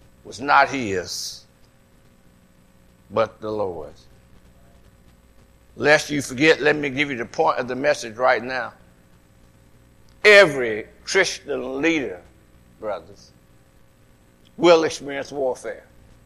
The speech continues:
You're gonna experience warfare from enemies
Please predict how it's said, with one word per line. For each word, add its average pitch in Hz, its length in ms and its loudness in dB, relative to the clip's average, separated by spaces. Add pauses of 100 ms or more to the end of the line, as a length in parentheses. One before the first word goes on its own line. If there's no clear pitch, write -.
(1800)
You're 127 120 -4
gonna 143 80 4
experience 147 340 0
warfare 165 840 4 (880)
from 143 260 -2
enemies 196 580 -2